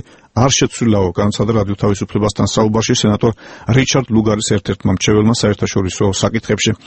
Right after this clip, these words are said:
ამ ევროპელ მოკავშირეებში სულ მცირე არ შედის ესტონეთი, რომლის საგარეო საქმეთა მინისტრმა ურმას პაეტმა სამშაბათს ვაშინგტონში განაცხადა, რომ იმ ქვეყნებს, რომელთაც ალიანსში გაწევრიანება სურთ, ძლიერ პოზიტიური გზავნილი უნდა გაეგზავნოთო.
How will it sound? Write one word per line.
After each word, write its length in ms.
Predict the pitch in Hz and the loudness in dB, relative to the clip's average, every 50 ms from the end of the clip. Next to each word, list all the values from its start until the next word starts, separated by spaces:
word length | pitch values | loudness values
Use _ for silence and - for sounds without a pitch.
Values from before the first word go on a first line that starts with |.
| - - - | -14 -8 -2
ამ 180 | - 120 131 135 | 2 2 4 4
ევროპელ 340 | 135 131 127 117 120 110 101 | 4 4 2 2 2 2 2
მოკავშირეებში 680 | 101 101 - 113 107 - 120 117 123 120 117 - - 151 | 2 0 0 -2 -2 -2 0 0 2 0 0 0 0 0
სულ 180 | - - 120 113 | 2 2 2 2
მცირე 220 | - - 131 131 123 | 2 2 2 2 2
არ 120 | 110 104 | 2 2
შედის 240 | - 113 101 95 - - | 0 0 -2 -2 0 0
ესტონეთი, 460 | 113 107 - 127 123 120 117 - 156 | -2 0 2 2 2 2 2 2 2
რომლის 340 | 127 113 107 107 101 101 - | 2 2 2 2 2 0 0
საგარეო 320 | - 113 110 110 104 101 | 0 0 0 0 0 0
საქმეთა 380 | - - 107 - - 110 - 110 | -2 -2 -2 -2 -2 -2 0 2
მინისტრმა 320 | 104 101 104 104 - - 127 | 2 2 0 0 0 0 2
ურმას 320 | 120 117 113 120 117 - - | 2 4 4 2 2 0 0
პაეტმა 460 | - 131 123 120 113 101 - 101 95 | 0 2 2 2 2 0 -2 -4 -2
სამშაბათს 540 | - - 123 113 - - 110 98 98 - - | 0 0 0 0 0 0 -2 -2 -4 -4 -2
ვაშინგტონში 580 | 113 113 - - 120 104 - 110 101 - - 101 | -2 -2 0 0 -2 -2 -2 -4 -6 -6 -4 -4
განაცხადა, 420 | 107 104 110 113 - - 120 123 | -2 -2 -2 0 0 -2 0 2
რომ 120 | 131 143 143 - - - - - - - - | 2 2 0 -2 -8 -16 -20 -20 -20 -8 -2
იმ 160 | - 139 143 | 0 0 2
ქვეყნებს, 400 | - - 131 - 110 98 90 - | 2 0 0 0 0 -2 -4 -4
რომელთაც 400 | - 131 110 107 104 - 104 - - - | -4 -2 0 0 0 0 -4 -4 -6 -6
ალიანსში 540 | - 110 117 117 113 110 107 107 - - 110 101 | -2 0 2 2 4 4 2 2 0 -2 -4 -2
გაწევრიანება 640 | - 95 98 95 - 110 107 104 101 95 87 98 95 | -2 -2 -2 0 0 2 2 2 2 2 0 -2 -2
სურთ, 260 | - - 131 127 - - - - | 0 0 0 0 -2 -6 -16 -12
ძლიერ 340 | - - 107 107 107 104 104 120 | -6 -2 0 2 2 2 0 -2
პოზიტიური 640 | 127 - - 113 110 104 101 - - 107 98 95 98 | -4 -4 -4 -2 -2 -2 -2 -2 -2 -2 -2 -2 -2
გზავნილი 460 | 104 - - - 98 98 95 95 98 92 | -2 -2 -2 0 0 0 0 0 0 0
უნდა 180 | 92 90 98 | 0 0 0
გაეგზავნოთო. 640 | 90 95 95 98 95 104 107 95 92 92 - - | 0 0 0 0 2 2 0 0 0 -2 -4 -6